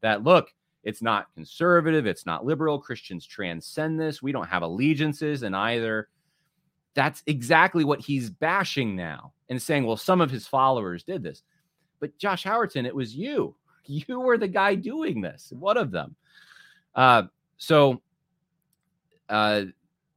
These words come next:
let's see. Where do we wanna go from here? I'm almost done, I think, with the slideshow. If I can add it back to the stage. All right.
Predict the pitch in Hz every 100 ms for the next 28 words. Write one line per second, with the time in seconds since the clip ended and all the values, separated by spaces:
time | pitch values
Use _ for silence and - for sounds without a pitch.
0 | _ _ _ _ _ 110 - 87 78 _
1 | _ _ _ _ _ 113 110 98 92 82
2 | 80 80 - 80 76 71 - - _ _
3 | _ _ _ _ _ _ _ _ _ _
4 | 107 127 123 - 104 92 87 87 85 80
5 | - 78 78 73 76 71 71 _ _ _
6 | _ - 82 - 82 80 - 78 _ -
7 | - 73 67 65 - 82